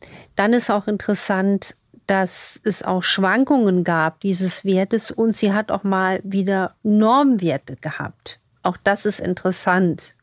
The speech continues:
Das heißt, wir haben nicht dauerhaft einen Zustand von einem Wert, der pathologisch ist. Jetzt müssen wir einfach mal gucken, was gibt's denn für Ursachen? Es gibt natürlich Ursachen, die jetzt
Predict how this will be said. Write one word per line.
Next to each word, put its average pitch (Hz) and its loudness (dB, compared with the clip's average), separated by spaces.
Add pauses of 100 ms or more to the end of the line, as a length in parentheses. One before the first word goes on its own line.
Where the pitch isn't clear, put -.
(260)
Das - -8
heißt, 190 0
wir 196 2
haben 190 2
nicht 226 2
dauerhaft 214 4
einen 202 -2
Zustand 208 -2
von 190 -4
einem 180 0
Wert, 180 2 (480)
der 190 0
pathologisch 180 0
ist. - -10 (760)
Jetzt 220 2
müssen 262 6
wir 240 2
einfach 214 2
mal 190 2
gucken, 214 -2 (260)
was 190 -2
gibt's - -4
denn 196 2 (200)
für - -2
Ursachen? 190 2 (640)
Es - -2
gibt - -2
natürlich 214 0 (1120)
Ursachen, 226 2
die 196 0
jetzt 185 0